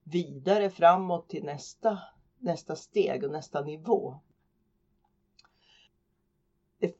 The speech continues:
finns en sak till just i det här som, som handlar om att bestämma en tid, och det är hur, hur din hjärna fungerar. Därför att om din hjärna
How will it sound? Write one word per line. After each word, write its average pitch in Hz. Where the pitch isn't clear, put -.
finns 262
en 180
sak 160
till 175
just -
i 175
det 165
här 143
som, 135
som 143
handlar 139
om 135
att 135
bestämma 139
en 156
tid, 151
och 160
det 202
är 151
hur, 151
hur 156
din 156
hjärna 190
fungerar. 147
Därför 156
att 156
om 170
din 233
hjärna 180